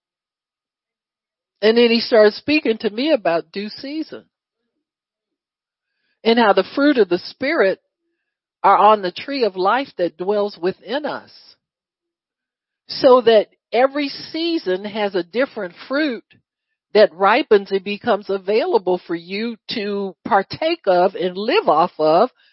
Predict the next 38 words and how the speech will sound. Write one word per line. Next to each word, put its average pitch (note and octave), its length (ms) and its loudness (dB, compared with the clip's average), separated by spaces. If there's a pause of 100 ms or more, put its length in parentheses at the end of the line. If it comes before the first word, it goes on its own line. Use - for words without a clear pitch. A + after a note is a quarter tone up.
(140)
until A3 340 0
the A#3 120 2
manifestation C4 1040 -2
of A#3+ 120 -2
the B3+ 80 0
fullness D4 440 -2
of D#4 140 -8
time E4+ 360 -6
for D#3+ 140 -8
that C3+ 200 -2 (100)
thing. B2 200 -12 (1300)
There's F4 220 2
a C4+ 80 4
due D4 280 4
season F4 540 0
for - 160 -6
every D#4 320 0
promise. E4 720 -8 (1300)
See, F#4 200 4
we E4+ 220 6
don't E4+ 220 4
want D4 180 6
to C#4+ 60 4
look C#4+ 300 0
at C4+ 220 -2
that. F3 240 2
We D4+ 120 0
don't F#4 160 -4
want C#4 140 0
to B3+ 60 -4
consider C#4+ 640 -8
that, E3 280 -2
but G#3 160 -6
that's D4 260 -6
really E4 400 0
what G#3 240 0
it B3+ 140 -8
is. F3+ 540 -8